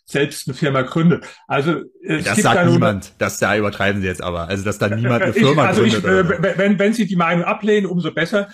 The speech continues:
Speaker 1: weil ich bekomme das permanent auf, auf Twitter oder auf Facebook aus, äh, dem linken Bereich eher entgegengehalten. Ja, früher war es ja mal möglich, heute haben alle geerbt.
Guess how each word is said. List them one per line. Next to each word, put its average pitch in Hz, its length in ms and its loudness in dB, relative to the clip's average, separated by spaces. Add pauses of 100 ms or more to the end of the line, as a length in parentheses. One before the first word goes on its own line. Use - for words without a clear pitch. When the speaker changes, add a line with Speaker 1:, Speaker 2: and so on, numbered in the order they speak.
(200)
Speaker 1:
weil 151 320 -2
ich - 300 -8
bekomme 170 280 -2
das 139 140 -8
permanent 180 640 0
auf, 156 240 -4
auf 135 180 -4
Twitter 180 340 0
oder 147 180 0
auf 131 100 -8
Facebook 175 420 -4
aus, 139 480 -4
äh, 143 160 -4
dem 139 180 -6
linken 175 300 0
Bereich 160 380 -4
eher 160 140 -2
entgegengehalten. 151 500 -2
Ja, 139 260 -2 (160)
früher 175 280 2
war 160 120 2
es 160 140 -4
ja 151 60 -4
mal 131 100 -4
möglich, 160 400 -4
heute 151 300 -2
haben 147 120 -4
alle 139 220 -2
geerbt. 135 440 -4